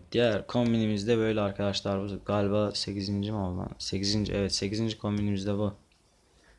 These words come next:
Arkadaşlar. Şarj çıktı bir saniye. Heh.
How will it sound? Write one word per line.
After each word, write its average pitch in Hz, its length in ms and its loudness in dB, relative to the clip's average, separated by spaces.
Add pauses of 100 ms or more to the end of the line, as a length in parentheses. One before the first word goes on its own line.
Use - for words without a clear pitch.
Arkadaşlar. 95 920 -2 (1800)
Şarj - 480 -2
çıktı - 260 2
bir - 60 0
saniye. 98 340 -2
Heh. - 440 -8